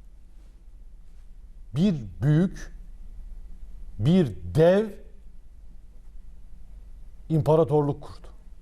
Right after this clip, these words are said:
Bir büyük devlet kurdu, Osmanlı Devleti'ni.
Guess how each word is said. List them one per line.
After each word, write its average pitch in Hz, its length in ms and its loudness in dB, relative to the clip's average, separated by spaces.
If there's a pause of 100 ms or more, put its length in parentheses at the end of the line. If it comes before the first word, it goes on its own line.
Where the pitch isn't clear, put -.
(2500)
Bir 143 180 6
büyük 143 280 2
devlet 127 320 2
kurdu, 101 200 -4
Osmanlı 107 460 0
Devleti'ni. 82 380 -4